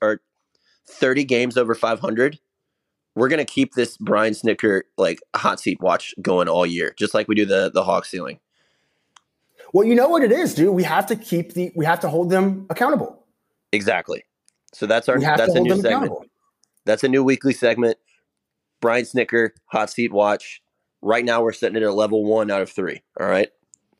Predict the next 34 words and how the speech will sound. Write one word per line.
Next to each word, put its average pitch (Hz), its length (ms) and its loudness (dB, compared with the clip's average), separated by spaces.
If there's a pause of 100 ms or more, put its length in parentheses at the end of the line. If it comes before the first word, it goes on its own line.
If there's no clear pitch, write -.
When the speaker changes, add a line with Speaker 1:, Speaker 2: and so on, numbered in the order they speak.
(160)
Speaker 2:
Let's 185 260 0
talk 208 260 0
Hawks, 165 320 0
but 160 120 -6
before 156 280 0
we 175 140 4
do, 160 340 2
the 147 120 -4
number 165 200 0
one 165 180 0
real 170 200 2
estate 160 260 0
agent 156 320 0
in 156 60 -2
the 147 80 -2
world, 143 420 0 (160)
John 151 260 0
Carr 151 260 0
Realtor, 143 580 0
our 143 160 0
guy. 143 400 0 (320)
Um, 147 580 2
Spencer, 196 380 0
guess 170 260 2
what? 139 380 0 (320)
He 170 120 2
wins 185 340 2
January 180 640 4
Realtor 170 440 2
of 165 120 -2
the 170 80 0
Year 147 240 2
at 139 120 -2
Seaport. 123 540 -6